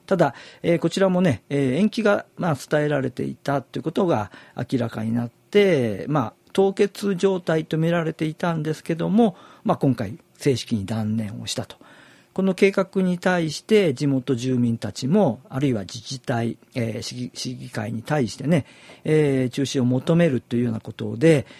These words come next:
えっと、環境のね、影響が、えー、あってですね、やはり市民の活動もね、えー、影響したんだろうということですね。で、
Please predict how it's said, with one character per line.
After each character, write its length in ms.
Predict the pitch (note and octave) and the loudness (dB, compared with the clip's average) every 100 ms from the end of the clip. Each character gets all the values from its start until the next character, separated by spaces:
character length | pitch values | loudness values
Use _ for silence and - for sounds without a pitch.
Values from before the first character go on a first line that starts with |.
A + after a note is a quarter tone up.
| - - | -20 -12
え 120 | - C#3 | -4 -2
っ 40 | |
と、 400 | - C#3+ C3 B2+ | 2 2 4 2
環 280 | D3 D3+ D3 | 0 -2 -2
境 520 | - D3 C#3 C#3+ - - | 0 2 4 2 -2 -2
の 240 | C#3 B2+ | 0 2
ね、 220 | C#3 B2+ _ | 2 -2 _
影 160 | - B2+ | -4 -2
響 200 | - A2 | -2 -6
が、 300 | A2+ A#2 G2 - | -4 -6 -6 -12
え 480 | B2 A2+ F#2+ F2 F#2 | -12 -10 -10 -12 -10
ー、 40 | |
あ 40 | A#2 | -10
っ 80 | - _ _ _ - | -12 _ _ _ 2
て 180 | D3 | 2
で 140 | A#2 G#2+ | 2 -4
す 100 | - | 0
ね、 220 | E3 D3 | 2 2
や 100 | B2 | 2
は 80 | F3+ | 0
り 140 | B2+ - - - | 0 -6 -20 -8
市 160 | - | -2
民 180 | C#3 A2 | 0 0
の 160 | G#2+ - _ | -4 -8 _
活 300 | - A#2+ - | -14 -12 -8
動 160 | D#3 D#3 | -4 -2
も 160 | D#3+ | 0
ね、 140 | F#3 - - - | -2 -2 -8 -8
え 460 | C3 A#2 A2 A#2+ | -4 -2 -4 -6
ー、 20 | A#2 | -4
影 80 | B2 | -6
響 160 | - B2+ | -4 -4
し 80 | |
た 120 | - C#3+ | -2 -2
ん 60 | |
だ 140 | A#2 A#2+ | 0 0
ろ 100 | D#3 | 0
う 40 | |
と 80 | - - - | -2 -20 -8
い 80 | - | -6
う 60 | |
こ 80 | D3 | -4
と 140 | C3 - | -6 -10
で 80 | |
す 160 | - - | -10 -6
ね。 380 | D#3+ F3+ F#3+ F3+ _ - | -2 -2 -2 -6 _ -8
で、 240 | - F3 | 0 0